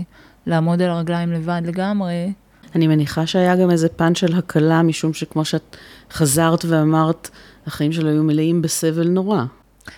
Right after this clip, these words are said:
Speaker 1: כן, כן, לפחות הספיק לסבול, נכון? גם זה. גם את זה חזרנו ואמרנו.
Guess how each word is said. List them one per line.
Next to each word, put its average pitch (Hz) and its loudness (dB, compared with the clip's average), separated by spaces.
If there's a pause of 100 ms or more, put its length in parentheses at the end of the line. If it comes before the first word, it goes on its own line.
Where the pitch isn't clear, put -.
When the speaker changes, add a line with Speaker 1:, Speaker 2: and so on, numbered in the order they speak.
(160)
Speaker 1:
כן, 285 -2 (240)
כן, 294 -2 (180)
לפחות 165 -6
הספיק 233 -6
לסבול, 240 -2 (180)
נכון? 247 -2 (840)
גם 190 -2
זה. 226 -2 (360)
גם 214 4
את 247 4
זה 226 2
חזרנו 180 0
ואמרנו. 185 0